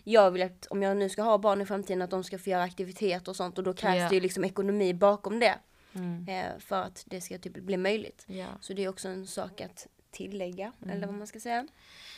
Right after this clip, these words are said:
Speaker 2: För att alltså, jag vill ju inte heller, mina föräldrar är ju likadana mot mig. Alltså, ha, eh, de säger ju liksom att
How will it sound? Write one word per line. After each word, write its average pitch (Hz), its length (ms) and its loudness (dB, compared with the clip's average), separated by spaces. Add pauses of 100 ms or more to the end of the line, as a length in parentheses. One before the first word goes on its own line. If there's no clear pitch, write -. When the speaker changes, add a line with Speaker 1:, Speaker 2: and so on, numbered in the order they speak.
Speaker 2:
För 208 100 0
att 185 140 -2
alltså, 185 200 -4
jag 202 180 6
vill 185 160 0
ju 190 60 0
inte 196 160 -2
heller, 170 640 0
mina 190 240 0
föräldrar 180 360 2
är 165 40 2
ju 170 200 0
likadana 175 500 -2
mot 165 200 -4
mig. 175 360 -4 (100)
Alltså, 170 260 -4
ha, 170 160 -6 (260)
eh, 160 260 -6
de 180 160 0
säger 170 300 0
ju 160 160 -6
liksom 160 340 -8
att 151 280 -10